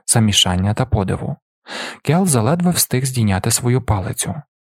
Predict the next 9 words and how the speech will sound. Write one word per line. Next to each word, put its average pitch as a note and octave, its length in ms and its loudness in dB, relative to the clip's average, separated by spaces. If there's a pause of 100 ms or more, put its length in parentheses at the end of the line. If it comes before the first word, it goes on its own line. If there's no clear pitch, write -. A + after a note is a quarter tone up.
(200)
Два A2+ 260 2
кийки E3+ 440 2
хряснули C#3 640 2
один G#2+ 300 2
об A#2 140 0
другий, - 460 -2 (380)
і F3 100 0
Келовими F#3 540 4
руками, G#2 560 0